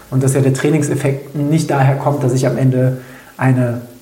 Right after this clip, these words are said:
drei fünfzig exakt auf den Tausender gelaufen bin, sondern der Trainingseffekt ja letztlich ein ganz anderer ist, unabhängig erstmal von dieser blöden, runtergerechneten Pace auf den Kilometer.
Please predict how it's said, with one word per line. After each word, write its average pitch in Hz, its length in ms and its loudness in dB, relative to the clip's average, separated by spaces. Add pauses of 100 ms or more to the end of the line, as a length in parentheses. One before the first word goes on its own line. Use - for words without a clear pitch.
(120)
drei 147 220 -2
fünfzig 190 540 -2
exakt 135 360 -4
auf 131 120 -4
den 135 80 -2
Tausender 131 360 2
gelaufen 123 400 0
bin, 147 260 -2 (320)
sondern 131 680 2
der 127 140 0
Trainingseffekt 135 600 -2
ja 127 80 -2
letztlich 127 300 -2
ein 127 80 0
ganz 123 200 -6
anderer 131 320 -2
ist, 117 200 -6
unabhängig 135 560 -2
erstmal 131 280 0
von 131 160 0
dieser 120 260 -2
blöden, 143 520 2
runtergerechneten 135 720 0
Pace 139 320 -2
auf 135 120 -4
den 131 100 0
Kilometer. 123 500 -2